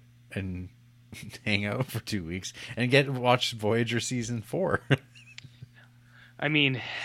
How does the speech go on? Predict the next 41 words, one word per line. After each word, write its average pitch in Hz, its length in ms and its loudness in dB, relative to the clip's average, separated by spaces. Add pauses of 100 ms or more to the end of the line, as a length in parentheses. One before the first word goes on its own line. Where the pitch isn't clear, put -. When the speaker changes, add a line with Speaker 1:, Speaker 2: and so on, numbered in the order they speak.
Speaker 1:
I 151 80 8
mean, 220 40 12
Speaker 2:
well, - 0 -
Speaker 1:
it's 190 100 12
not, 190 200 6
Speaker 2:
I, 185 100 4
I - 160 0 (400)
Speaker 1:
not, - 60 -10
not, - 180 -10
Speaker 2:
yeah, 196 240 4
Speaker 1:
not, 202 280 -2
Speaker 2:
yeah. 427 140 -6
Speaker 1:
it's - 240 -10
not, 254 260 -2
eh, 277 100 -2
you 392 300 4
know, 320 260 -2
it's 226 260 -2
like, 220 240 0
it's, 170 200 -4 (120)
there's, 170 300 0
like, 165 260 2
a 120 440 4 (220)
high 131 340 2 (260)
risk, - 360 2 (320)
<laughs> 117 300 -8
bigger, 156 340 6
Speaker 2:
High 117 160 -6
reward? 139 200 2
Speaker 1:
big, 156 380 6
bigger 214 360 6
reward. 113 840 2
<laughs> - 60 -20 (600)
Speaker 2:
Well, 143 140 2
I 151 80 6
mean, 151 220 4
as 131 160 0
long 139 240 6
as 120 120 2
I, 123 440 4
uh, 110 320 0